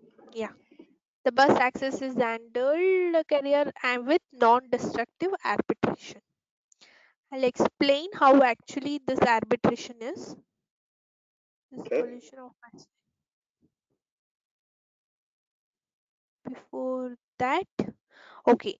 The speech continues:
Speaker 1: as I already, so let's complete all this basic concept so that w-,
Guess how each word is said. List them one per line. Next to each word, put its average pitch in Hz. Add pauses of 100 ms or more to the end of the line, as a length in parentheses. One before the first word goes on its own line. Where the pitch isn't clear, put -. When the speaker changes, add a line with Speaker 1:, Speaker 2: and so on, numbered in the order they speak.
Speaker 1:
as 254
I 254
already, 240
so 330 (140)
let's 285
complete 269
all 233
this 262
basic 240
concept 220
so 254
that 240 (260)
w-, 233